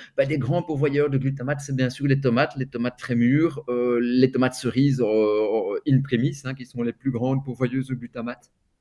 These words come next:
On a les carottes, on a les oignons, on a le céleri. Donc, en vérité,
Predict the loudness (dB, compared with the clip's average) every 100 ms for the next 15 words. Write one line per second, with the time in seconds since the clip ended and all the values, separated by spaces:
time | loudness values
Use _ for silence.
0 | _ _ _ _ _ 4 6 6 4 4
1 | 6 6 4 0 2 2 2 4 6 6
2 | 6 6 2 2 4 4 -2 -12 -20 -10
3 | -6 -2 -2 -4 0 0 0